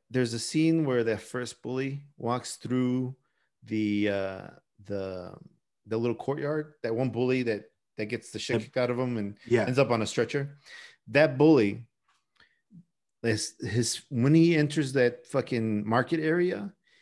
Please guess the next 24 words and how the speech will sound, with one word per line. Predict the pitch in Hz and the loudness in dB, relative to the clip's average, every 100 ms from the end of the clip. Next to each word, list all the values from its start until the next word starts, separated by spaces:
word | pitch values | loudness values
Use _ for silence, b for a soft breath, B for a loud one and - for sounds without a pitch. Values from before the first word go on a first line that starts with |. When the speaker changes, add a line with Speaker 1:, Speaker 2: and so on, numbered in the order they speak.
| _ _ | _ _
Speaker 1:
he | - 151 | 0 0
beats | 110 160 165 | 2 0 0
somebody | 175 147 139 131 | 0 0 0 0
up | 120 101 - _ _ | -2 -4 -10 _ _
who's | 127 117 | -4 -2
holding | 131 127 123 117 113 | 0 0 2 0 -2
a | 110 | -6
bunch | 113 110 | -6 -4
of | 107 | -4
green | 110 127 | -2 -2
beans | 131 147 147 | -2 -2 -2
or | 139 | -4
something | 160 151 160 156 165 - | -6 -6 -6 -6 -8 -10
in | 117 107 | -8 -4
a | |
Speaker 2:
Mm-hmm. | 120 | 0
Speaker 1:
basket. | 120 156 180 175 - _ _ b b b b - 113 | 2 2 2 -2 -8 _ _ b b b b -8 6
That | 151 185 | 8 10
is | 165 135 | 8 6
Wu | 151 | 2
Ping. | 147 170 104 98 _ _ _ _ _ _ _ 180 | 2 0 0 -8 _ _ _ _ _ _ _ 4
Speaker 2:
Oh, | 240 247 | 8 10
really? | 175 214 277 214 104 87 - | 10 8 6 4 2 -4 2
Speaker 1:
Yeah. | 135 156 127 95 | 6 8 6 2